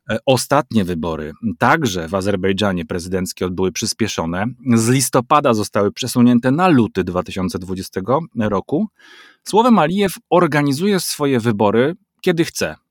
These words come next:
kiedy mu jest wygodnie. No i dlaczego teraz jest mu wygodnie? To jest to pytanie, które nurtuje, mm, wszystkich, którzy spoglądają na, mm, Azerbejdżan i na Baku. No, drodzy państwo, y, odpowiedzi tyle, ile głów, rzecz jasna,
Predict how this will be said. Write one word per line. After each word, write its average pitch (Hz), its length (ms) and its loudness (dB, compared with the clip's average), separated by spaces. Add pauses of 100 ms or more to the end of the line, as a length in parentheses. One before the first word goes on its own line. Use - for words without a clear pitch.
kiedy 139 220 0
mu 135 200 4
jest 110 260 2
wygodnie. 92 560 0 (200)
No 220 260 0
i 220 200 0 (180)
dlaczego 151 500 -2
teraz 247 320 2
jest - 160 -4
mu 101 120 2
wygodnie? 95 540 -2
To - 80 -4
jest - 140 -2
to 123 80 -4
pytanie, 139 340 -4
które 117 260 -2
nurtuje, 120 480 0 (600)
mm, 110 640 2
wszystkich, - 420 -2
którzy 107 400 -2 (280)
spoglądają 127 880 2
na, 90 220 -4 (320)
mm, 107 200 0
Azerbejdżan 110 880 2
i 117 80 2
na 104 140 2
Baku. - 480 0 (540)
No, 196 160 4
drodzy 196 240 2
państwo, 180 640 2 (260)
y, 113 40 -4 (320)
odpowiedzi 147 520 0
tyle, 156 220 2
ile 127 160 4
głów, 180 400 2
rzecz 107 200 -2
jasna, 110 460 -2